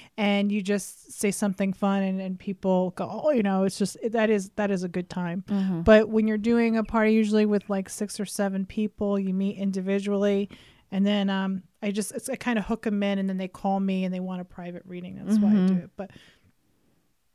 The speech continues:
Speaker 1: I love to meet people. I love to meet new people, and we have just a great time.
Speaker 2: Not swingers, though.
Speaker 1: <laughs> No.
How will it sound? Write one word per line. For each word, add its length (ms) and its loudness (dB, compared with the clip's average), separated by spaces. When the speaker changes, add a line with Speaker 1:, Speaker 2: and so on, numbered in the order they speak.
Speaker 1:
I 80 -10
love 220 0
to 120 -8
meet 180 -4
people. 500 -6
I 60 2
love 200 4
to 140 -2
meet 300 -2
new 200 4
people, 540 2
and 200 0
we 80 2
have 160 0
just 180 -10
a 60 -6
great 260 -8
time. 440 -6
Speaker 2:
Not 300 8
swingers, 460 0
though. 320 -2
Speaker 1:
<laughs> 60 -20
No. 140 4